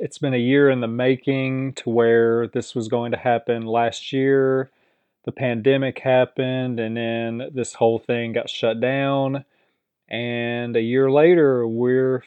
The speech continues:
finally getting this awesome reunion. It was just, it was very good, just very well produced.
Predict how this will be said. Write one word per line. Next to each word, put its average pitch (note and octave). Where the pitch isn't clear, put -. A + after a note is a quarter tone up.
finally B2+
getting B2+
this A#2+
awesome B2
reunion. A#2+
It C3
was C#3
just, -
it E3+
was A#2+
very E3
good, B2
just A#2
very C#3
well A#2+
produced. A2